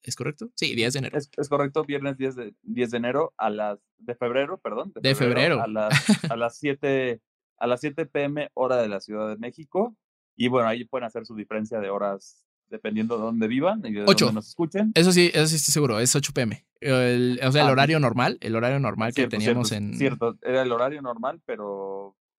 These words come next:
Speaker 2: pero el viernes.
Speaker 1: Pero el
Speaker 2: Eso
Speaker 1: viernes.
Speaker 2: se debe a que, este, como, como ya saben, si son, si no solo son fanáticos de los videojuegos, si también son fanáticos del deporte, vamos a tener el Super Bowl, entonces no quieren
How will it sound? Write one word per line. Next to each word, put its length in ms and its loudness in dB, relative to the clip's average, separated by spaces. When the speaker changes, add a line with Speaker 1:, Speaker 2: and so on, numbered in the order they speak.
Speaker 2:
pero 200 -4
el 80 -6
viernes. 340 -8
Speaker 1:
Pero 180 0
el 100 2
Speaker 2:
Eso 180 -2
Speaker 1:
viernes. 40 -12
Speaker 2:
se 100 -2
debe 200 2
a 80 0
que, 320 -8
este, 280 -12
como, 180 0
como 240 0
ya 160 4
saben, 260 -6
si 100 -18
son, 540 -10
si 180 -4
no 160 0
solo 160 0
son 200 -2
fanáticos 480 -2
de 220 -4
los 200 -10
videojuegos, 420 -6
si 60 -20
también 200 -4
son 260 -6
fanáticos 460 -4
del 140 -12
deporte, 600 -2
vamos 280 -2
a 60 -8
tener 240 -4
el 160 -4
Super 260 -4
Bowl, 340 -2
entonces 840 -4
no 180 -2
quieren 720 0